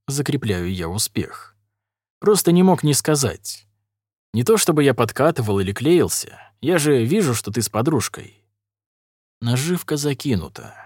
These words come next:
остаётся ждать. Отворачиваюсь к бармену и заказываю водку с лаймом, по примеру Форти. Любопытно попробовать. На мою руку опускается ладонь. «Как тебя зовут?» Клюнула. «Брайан»,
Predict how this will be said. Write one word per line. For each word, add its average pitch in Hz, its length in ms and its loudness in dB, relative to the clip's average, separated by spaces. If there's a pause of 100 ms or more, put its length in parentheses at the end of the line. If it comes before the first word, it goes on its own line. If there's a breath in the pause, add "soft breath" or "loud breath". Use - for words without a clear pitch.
(120 loud breath)
остаётся 151 500 -4
ждать. 113 600 2 (540)
Отворачиваюсь 139 720 2
к 120 80 -2
бармену 127 560 0 (100)
и 127 60 -4
заказываю 135 680 2
водку 131 340 0
с - 160 -4
лаймом, 123 560 -2
по 143 100 -8
примеру 135 400 0
Форти. - 560 -2 (560)
Любопытно 165 480 -2
попробовать. - 840 -4 (640)
На 107 100 0
мою 143 280 4
руку 170 240 2
опускается 135 640 0
ладонь. 131 400 -2 (1040)
«Как 208 220 -2
тебя 202 220 2
зовут?» 180 540 -4 (640)
Клюнула. 101 720 -4 (1000)
«Брайан», 147 520 2